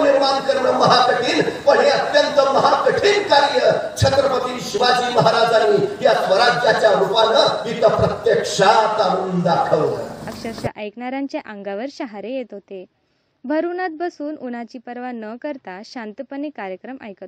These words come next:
Speaker 2: होते. कार्यक्रमासाठी सर्व ग्रामस्थ, विद्यार्थी, महिला, प्रामुख्याने तरुण वर्गाचा समावेश होता.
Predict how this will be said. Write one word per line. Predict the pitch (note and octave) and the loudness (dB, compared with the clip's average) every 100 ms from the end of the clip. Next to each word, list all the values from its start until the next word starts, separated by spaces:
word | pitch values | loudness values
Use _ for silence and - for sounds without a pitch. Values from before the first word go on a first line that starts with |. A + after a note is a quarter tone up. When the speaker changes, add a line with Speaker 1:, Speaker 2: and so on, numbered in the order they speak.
| G#3 | -18
Speaker 2:
होते. | G3 G3+ G3 - _ _ _ _ _ | -18 -16 -16 -18 _ _ _ _ _
कार्यक्रमासाठी | D#4 D#4 E4 F4 F4+ F#4 F#4 F4+ F#4 G4 | -6 -4 -6 -8 -8 -8 -8 -8 -8 -8
सर्व | D#4 B3 C4 A#3 | -8 -8 -8 -10
ग्रामस्थ, | G#3+ G#3 A3 - G#3+ | -10 -12 -14 -14 -12
विद्यार्थी, | G#3+ A3+ F#3 G3+ F#3+ - A3+ | -12 -12 -12 -12 -12 -14 -14
महिला, | A#3+ A3 B3+ A#3 F3+ F3+ _ _ | -12 -10 -8 -8 -10 -14 _ _
प्रामुख्याने | A#3 A3+ A3+ A3 A#3 A3+ | -10 -8 -8 -10 -12 -14
तरुण | A3 A3+ A3+ C#4+ | -12 -10 -6 -4
वर्गाचा | D4 C#4 C#4+ C#4 E4 | -4 -6 -8 -8 -12
समावेश | - A3+ F#3+ F#3 G3 G#3+ | -12 -14 -12 -14 -14 -16
होता. | F#3+ G3 | -18 -20